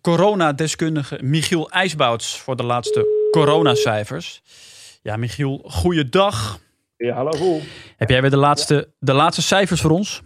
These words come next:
Speaker 2: Eh, de cijfers komen eraan.
Speaker 1: Ja.
Speaker 2: Deze week worden de coronacijfers aangeboden door Mad Sleeps.
Speaker 1: Mad
Speaker 2: Mad
Speaker 1: Sleep.
Speaker 2: Sleeps, de matras van Nederlandse bodem,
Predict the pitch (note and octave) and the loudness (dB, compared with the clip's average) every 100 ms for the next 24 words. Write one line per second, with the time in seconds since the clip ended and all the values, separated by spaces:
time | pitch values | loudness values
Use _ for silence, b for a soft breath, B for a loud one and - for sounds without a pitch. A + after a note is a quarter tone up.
0 | - D3 F3 B3 A3+ G3 C4 B3+ A#3 B3 | -16 -12 -4 -2 -2 -4 0 0 2 0
1 | C4 B3 _ b b b F#3 - F3 C#4 | 0 -6 _ b b b -4 -2 0 0
2 | A3 C4 B3+ G3+ F3+ G3+ F3 D3+ C#3 D#3+ | 0 2 2 0 -4 -2 -2 -4 -4 -2
3 | D3+ D3 D3 C#3+ C3+ B2+ A3 C4 G3+ C4 | -4 -4 -4 -4 -6 -8 -6 -6 0 4
4 | B3+ C4+ G#3 C#3+ D#3 C#3+ B2+ _ _ _ | 4 4 0 0 0 2 -2 _ _ _
5 | G#2+ C#3 D4 D4 D4 - C#4+ D4+ - - | -14 -4 -4 -4 -10 -8 -6 -6 -8 -16
6 | - - _ _ _ - A#2 A2 - C3+ | -20 -20 _ _ _ -8 -2 -2 -2 -4
7 | D#3+ C#3+ D3 - - _ - D#4 D#4+ A3+ | -4 -6 -10 -16 -20 _ -2 0 2 2
8 | A#3+ G3 - F#3 C#3+ D#3+ D3 C#3 B2+ A#2 | 2 0 0 -2 -2 -4 -2 -2 -4 -4
9 | A#2+ A#2 A2+ | -2 -2 -4